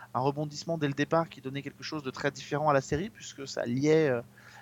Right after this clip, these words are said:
la différence avec le film. Dans le film, ils connaissent pas la personne qui renverse. Là, pour le coup, euh, c'est quelqu'un qu'ils connaissent très bien. Et en fait, la série ne cesse de revenir sur cette soirée dans laquelle les choses se sont passées pour leur donner une nouvelle lecture à mesure qu'on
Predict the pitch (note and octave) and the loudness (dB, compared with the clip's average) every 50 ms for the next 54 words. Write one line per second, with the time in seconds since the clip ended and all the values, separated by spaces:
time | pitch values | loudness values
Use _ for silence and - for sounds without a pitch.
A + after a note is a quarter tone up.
0 | - - - A#2 A#2 - - - D3 C#3+ D3+ D3 - C3 - - C3+ B2+ - - | -20 -12 -8 -8 -8 -6 -4 0 0 0 0 2 0 -2 -2 -2 -6 -6 -6 -6
1 | - E3+ E3 D#3+ C#3+ B2+ B2 B2 - - D3+ C#3+ B2+ - C3 B2+ A#2+ - - - | -6 -6 -6 -6 -4 -4 -4 -4 -6 -8 -10 -10 -10 -8 -8 -8 -8 -6 0 2
2 | D#3 C#3+ - - B2 - D3 C#3 B2 - C3 A#2+ B2+ B2+ C3+ D3 C#3+ C#3+ - - | 2 2 2 -2 -4 -8 -10 -10 -6 -6 -4 -2 0 2 2 2 2 0 -2 -4
3 | A#2+ A2 A#2+ - - - - - - - - - - C3 B2+ - B2+ B2 B2 B2 | -4 -6 -6 -10 -18 -18 -14 -14 -14 -14 -10 -2 0 0 0 0 -4 -10 -10 -10
4 | - - D3+ D3 C3+ B2 B2 A#2+ A#2+ - B2 A#2 A2+ - B2 - C#3 C#3 - - | -12 -16 -10 -6 -2 -2 -2 -2 -4 -6 -6 -6 -6 -8 -6 -6 -6 -6 -6 -8
5 | C3 B2 B2 A2+ - - - C#3+ C#3 C#3+ D3+ D#3 D#3 D#3+ D#3 C3+ A#2 A#2 A2+ F#2 | -8 -6 -6 -8 -6 0 -2 0 0 2 2 4 4 4 4 2 0 -2 -2 -4
6 | - - F#2 A2 A#2+ - - D#3+ - D3 C3+ - - D#3 F3 E3 C#3+ C3+ - - | -6 -6 -6 -6 -4 0 0 2 2 2 0 2 0 -4 -2 -2 -4 -6 0 0
7 | F3 E3+ D#3 C#3+ D3 C3+ C#3 D3 C#3+ D3 D#3+ E3+ E3 - C#3+ - - C#3 - - | 0 0 0 -2 -4 0 0 0 0 0 -4 -4 -4 -6 -10 -6 -6 -6 -6 -4
8 | - D3+ D3 C#3 D#3 D#3 D3+ - _ _ - - - - - - - - - - | 0 2 2 2 2 -2 -6 -8 _ _ -20 -20 -20 -20 -20 -20 -20 -20 -20 -20
9 | _ - - A#2+ A#2+ A#2+ - - D3+ C#3+ C3 B2 A#2 B2 B2 - - C#3+ - C#3 | _ -6 -4 -2 -2 -2 -2 -2 -2 0 0 -2 -2 -2 -4 -6 -6 -8 -8 -8
10 | B2 - B2+ - C3+ B2+ - - D#3 D3 - B2+ B2 A#2 A2 A2 - C3 B2+ C#3 | -8 -8 -2 0 0 0 0 -2 -4 -4 -4 -6 -4 -2 -2 -2 -2 -2 -2 -2
11 | C#3+ C#3 C3+ B2+ C3 B2+ B2+ C3+ - - - - D#3+ D#3 C3+ B2+ A#2+ B2 B2 A#2+ | -2 -2 0 2 4 4 4 4 2 -2 -10 -4 0 2 2 2 2 0 -2 -6
12 | B2+ C#3 C#3+ - - B2+ A#2 A2+ A2+ | -4 -4 -4 -4 -6 -12 -12 -10 -10